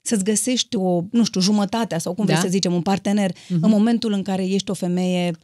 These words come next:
Speaker 1: pe picioarele tale, puternică și cu un business ca al tău?
Speaker 2: Uh, da, cred că este destul de greu. Nu este așa de ușor. Pentru că, uh, cred că oamenii, bărbații în general, în ultimul timp, din cauza femeilor mult mai puternice, sunt puțin, uh,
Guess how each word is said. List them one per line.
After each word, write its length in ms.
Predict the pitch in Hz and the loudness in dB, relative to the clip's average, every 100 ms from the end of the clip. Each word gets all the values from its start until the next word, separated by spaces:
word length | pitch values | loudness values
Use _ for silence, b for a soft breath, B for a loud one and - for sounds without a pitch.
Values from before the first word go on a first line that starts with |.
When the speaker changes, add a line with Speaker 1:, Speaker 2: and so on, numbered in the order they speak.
| b b b b | b b b b
Speaker 1:
pe 100 | 214 | -2
picioarele 480 | 214 180 214 190 180 | 0 2 2 2 0
tale, 280 | 185 185 175 | 0 0 0
puternică 640 | 185 165 196 180 170 175 | -2 -2 -2 -2 -2 -2
și 140 | - | -2
cu 100 | - | -2
un 120 | 180 | -2
business 300 | 170 175 170 | 0 0 -2
ca 120 | - 165 | -4 -6
al 100 | 151 | -4
tău? 280 | 185 233 - | -4 -6 -12
Speaker 2:
Uh, 100 | 254 226 247 254 262 _ | -12 -10 -10 -10 -12 _
da, 240 | 359 269 139 | -6 -6 -8
cred 260 | 185 170 | -10 -10
că 120 | - 196 | -8 -8
este 360 | 190 185 190 | -8 -8 -10
destul 440 | 185 190 - 196 196 | -10 -10 -10 -12 -10
de 120 | 196 | -12
greu. 220 | 196 - 127 | -10 -8 -8
Nu 140 | 139 | -6
este 240 | 139 120 117 | -6 -6 -8
așa 160 | 123 | -8
de 120 | 110 | -8
ușor. 440 | - - - 139 - _ _ _ _ _ _ | -8 -8 -10 -12 -16 _ _ _ _ _ _
Pentru 240 | 196 185 | -10 -10
că, 160 | - 165 - - | -8 -8 -8 -14
uh, 180 | - | -18
cred 260 | - 226 220 | -14 -10 -10
că 320 | _ 220 214 190 | _ -6 -6 -6
oamenii, 640 | 185 190 208 208 214 - - | -6 -4 -4 -4 -4 -4 -4
bărbații 560 | 160 170 151 190 - 214 | -2 0 0 -2 -2 -2
în 80 | 196 | -2
general, 500 | 175 170 156 156 175 | -4 -2 -2 -2 -4
în 140 | 165 | -4
ultimul 380 | 160 175 185 180 | -6 -6 -6 -6
timp, 260 | 170 160 165 | -6 -8 -6
din 120 | 160 | -6
cauza 360 | 156 170 170 | -6 -6 -6
femeilor 600 | 170 175 156 151 160 160 | -6 -6 -6 -4 -4 -6
mult 220 | 160 156 156 | -6 -6 -6
mai 180 | 156 | -6
puternice, 640 | 151 - - 135 160 175 208 | -8 -12 -12 -8 -6 -6 -6
sunt 240 | 202 190 | -4 -6
puțin, 440 | 185 175 - 190 190 | -6 -8 -6 -4 -4
uh, 180 | 196 | -6